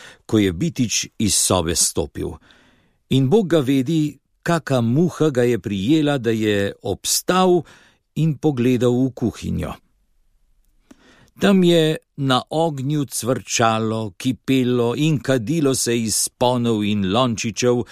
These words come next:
da je bilo na prvi vid zanimivo. Ali kuharica?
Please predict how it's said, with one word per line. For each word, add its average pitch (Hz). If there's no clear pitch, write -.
da 104
je 123
bilo 117
na 113
prvi 147
vid 120
zanimivo. 151
Ali 90
kuharica? -